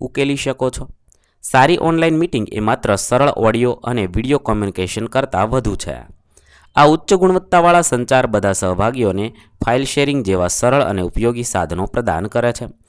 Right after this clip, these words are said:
વાતચીત તેમજ ચર્ચા કરવા એ તમામ સાધનોનો સરળતાથી ઉપયોગ કરી શકાય છે. દરેક સહભાગીની કાર્યક્ષમતામાં વધારો થાય છે. ઓનલાઈન મીટિંગમાં દસ્તાવેજો અને જોડાણો મોકલવાનું સરળ હોય છે.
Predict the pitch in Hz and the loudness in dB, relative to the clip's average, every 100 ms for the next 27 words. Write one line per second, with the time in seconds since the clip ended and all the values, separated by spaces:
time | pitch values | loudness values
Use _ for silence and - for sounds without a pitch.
0 | - - - 107 123 - - 190 - 156 | -20 -20 -2 4 4 4 -2 -4 0 0
1 | 165 98 - - 123 135 165 147 110 92 | 2 0 -2 -2 0 2 2 2 2 0
2 | - 104 - 120 156 170 101 87 92 107 | -2 -6 -4 -2 -2 -2 0 0 0 -2
3 | 101 87 120 127 147 139 135 110 - 92 | -2 -2 0 0 0 -2 -2 -2 -2 -2
4 | - 123 131 107 - 76 - - 87 87 | -4 -4 -2 -4 -6 -8 -8 -12 -8 -2
5 | 98 95 - 101 104 131 143 101 98 - | -2 -2 -2 -2 0 0 0 -4 -4 -2
6 | 127 139 - 87 78 80 107 135 - 80 | -2 -2 -4 -6 -6 -6 -2 -2 -2 -4
7 | 82 - 85 73 - - 69 - - _ | -4 -6 -8 -10 -10 -10 -10 -12 -16 _
8 | _ _ _ _ _ _ _ _ _ - | _ _ _ _ _ _ _ _ _ -2
9 | 127 170 185 175 165 196 135 101 113 - | 2 4 4 2 0 0 0 0 -2 2
10 | 135 131 139 113 101 85 90 104 117 90 | 4 4 2 0 -2 -2 -2 0 0 -2
11 | 92 - 135 113 90 113 - 127 95 78 | -4 -2 -2 0 -2 -4 -2 0 0 0
12 | 82 80 78 - 71 | -4 -6 -8 -10 -12